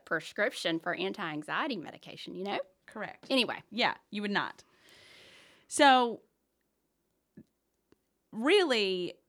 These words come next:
Speaker 2: when it came to zinc and anxiety, um, they, you know, they tested it. There, there were tests where they looked at, um,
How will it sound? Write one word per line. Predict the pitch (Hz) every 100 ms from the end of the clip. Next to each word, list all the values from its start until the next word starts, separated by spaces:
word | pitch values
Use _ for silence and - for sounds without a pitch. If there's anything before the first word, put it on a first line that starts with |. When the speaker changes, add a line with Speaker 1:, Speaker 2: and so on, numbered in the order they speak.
| _
Speaker 2:
when | 214 233 240
it | 220
came | 262 285 294
to | 294 254 226 208 208 -
zinc | 196 208 220
and | - 202
anxiety, | 202 190 147 143 139 131 135 - _ -
um, | 175 165 151 117 - _ _ _ _ -
they, | 190 240 254 -
you | 339
know, | 269
they | 226
tested | 220 277 285 262
it. | 165 147 185
There, | 190 185 -
there | - 196 196 190
were | 190 190 185
tests | 180 254 214 -
where | 190
they | 185 185 180 180
looked | 190 190 190 185
at, | 180 175 180
um, | 170 160 156